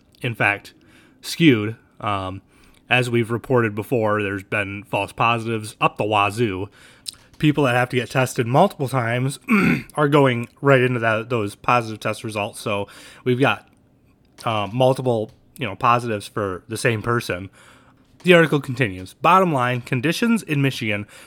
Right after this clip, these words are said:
were not as dire as it seems when Whitmer moved to clamp down again. Hmm.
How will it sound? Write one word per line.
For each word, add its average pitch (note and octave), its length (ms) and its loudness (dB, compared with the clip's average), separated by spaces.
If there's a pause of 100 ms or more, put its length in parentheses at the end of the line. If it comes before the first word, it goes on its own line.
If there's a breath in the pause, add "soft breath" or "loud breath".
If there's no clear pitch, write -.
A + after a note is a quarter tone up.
(120)
were C3+ 120 4
not A#2+ 200 6
as D3 100 0
dire A#2 400 2
as B2 140 -4
it A2+ 80 -12
seems G2+ 560 -4 (1040)
when B2+ 320 2 (100)
Whitmer F3 480 2
moved C#3 340 2
to - 80 -10
clamp C#3 420 -4
down B2+ 260 4
again. F#2+ 360 -6 (2000 soft breath)
Hmm. B2+ 160 -6